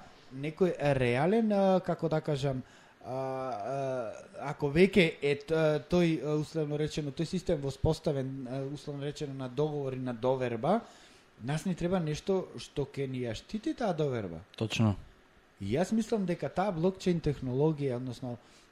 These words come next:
Speaker 1: воведувањето на криптовалутата како, како начин на функционирање, сега за сега,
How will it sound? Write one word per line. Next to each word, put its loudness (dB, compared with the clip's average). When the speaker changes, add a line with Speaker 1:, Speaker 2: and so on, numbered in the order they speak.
Speaker 1:
воведувањето -2
на -4
криптовалутата -2
како, -8
како -4
начин 0
на -2
функционирање, 0
сега 2
за 0
сега, 0